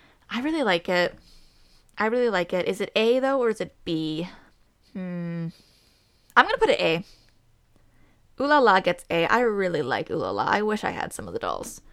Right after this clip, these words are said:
So Ooh La La is in the A tier. Next, we have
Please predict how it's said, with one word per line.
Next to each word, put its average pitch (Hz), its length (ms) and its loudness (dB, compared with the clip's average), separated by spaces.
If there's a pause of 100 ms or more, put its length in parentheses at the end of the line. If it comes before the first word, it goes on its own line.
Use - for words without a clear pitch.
(340)
So - 260 -12
Ooh 254 80 -2
La 269 120 4
La 220 200 6
is 185 160 -2
in 175 120 -8
the 175 100 -6
A 104 160 -8
tier. - 320 -10 (1400)
Next, 330 360 -2
we 311 120 -2
have 277 200 4